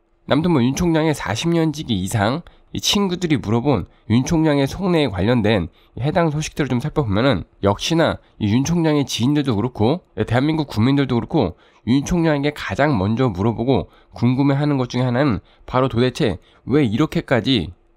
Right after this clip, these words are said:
현재 권력에게 견제를 받으면서 이 검찰총장 자리에서 버티고 있는 것인가, 이게 가장 궁금한 상황인데요. 이 부분에 대해서 윤 총장의 지인들은 이렇게 답을 한 것으로 알려졌습니다.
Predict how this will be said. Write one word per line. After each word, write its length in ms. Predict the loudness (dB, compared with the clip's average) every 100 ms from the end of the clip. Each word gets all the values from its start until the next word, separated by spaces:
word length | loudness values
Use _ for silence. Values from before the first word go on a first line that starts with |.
| _ -6
현재 180 | -2 -2
권력에게 580 | 0 2 2 0 -2
견제를 480 | -4 -2 0 0 0
받으면서 640 | -2 -2 0 0 2 0 0
이 60 | -4
검찰총장 760 | 0 0 2 0 0 0 0
자리에서 520 | 0 0 0 2 0 -2 -12 _
버티고 540 | -4 -4 -2 -2 0 0
있는 180 | 0
것인가, 440 | -2 -2 0 0 -2 -8 -4
이게 200 | 0 0
가장 300 | 0 -2 -2
궁금한 400 | -2 0 2 2
상황인데요. 640 | 0 -2 0 0 0 -4 -14 _
이 100 | -2
부분에 360 | 0 2 2 2
대해서 440 | 2 2 2 0 -2 _ _
윤 140 | 0 2
총장의 400 | 2 2 0 0
지인들은 640 | 0 0 2 2 0 -2 -12 _ -2
이렇게 320 | 0 2 0
답을 320 | 0 2 2
한 100 | 2
것으로 240 | 0 0
알려졌습니다. 800 | 0 0 -2 0 -2 2 0 0